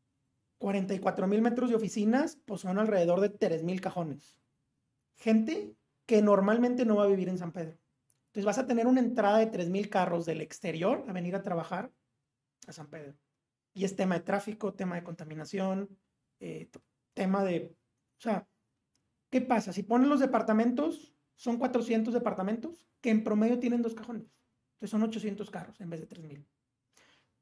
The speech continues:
Vas a tener gente que son los hijos de los sanpetrinos que ahorita no tienen cómo quedarse y van a vivir dentro de San Pedro. Eh,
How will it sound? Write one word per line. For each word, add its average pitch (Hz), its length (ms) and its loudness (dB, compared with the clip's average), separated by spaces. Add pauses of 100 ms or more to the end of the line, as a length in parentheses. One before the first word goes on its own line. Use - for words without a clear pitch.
Vas 214 220 4
a 262 80 4
tener 247 240 4
gente 240 640 0 (540)
que 208 100 -2
son 208 160 0
los 220 160 4
hijos 247 240 0
de 254 80 4
los 226 120 0
sanpetrinos 196 600 -2
que 190 60 -6
ahorita 190 180 -4
no 202 100 -2
tienen 196 240 -6
cómo 190 220 -4
quedarse 196 400 -6 (320)
y 196 140 -2
van 175 160 0
a 180 40 -2
vivir 156 320 -6
dentro 151 200 -10
de 180 40 -8
San 214 160 -6
Pedro. 294 240 -10 (1040)
Eh, 175 340 -8